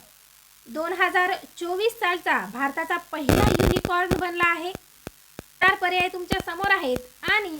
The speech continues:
यापैकी योग्य उत्तर आहे पर्याय क्रमांक तीन, कृत्रिम एआय, म्हणजेच कृत्रिम आर्टिफिशियल इंटेलिजन्स हा जो स्टार्टअप आहे, हा दोन हजार चोवीस सालचा भारताचा पहिला युनिकॉर्न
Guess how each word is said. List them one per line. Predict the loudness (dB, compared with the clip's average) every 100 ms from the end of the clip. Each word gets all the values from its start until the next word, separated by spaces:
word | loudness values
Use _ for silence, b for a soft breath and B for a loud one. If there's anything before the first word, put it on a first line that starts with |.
| -8 0
यापैकी | 0 0 -4 -4 -6 -8 -10
योग्य | -6 -6 -2 -4
उत्तर | -2 0
आहे | 0 0 -2
पर्याय | -4 -4 -4
क्रमांक | -4 -4 -4 -4
तीन, | -4 -4 -4 -10 -18 -18 -16 -16 -14 -2
कृत्रिम | -2 -2 -4 -2 -4 -8 -6
एआय, | -2 0 -2 -8 -20 -20 -20 -20 -20 -20 -20 -20 -20 -8
म्हणजेच | -4 -2 -2 -4 -16 -20 -20 -20 -20 -20 -8
कृत्रिम | 2 4 4 0 -6
आर्टिफिशियल | -4 -4 -6 -8 -6 -2 -2
इंटेलिजन्स | -2 -4 -2 -2 -2 -2 -4 -6 -8
हा | 0 2
जो | 2
स्टार्टअप | 0 -2 -2 0 -2
आहे, | -2 -2 -8 -10 -16 -4
हा | 0 0
दोन | -2 -4
हजार | -4 -4 -4 -8
चोवीस | -10 -6 -4
सालचा | -4 -4 -2 -4
भारताचा | -2 -4 -4 -4 -2 -4 -4
पहिला | -8 -4 0 0 0
युनिकॉर्न | -4 -6 -6 -2 -2 -2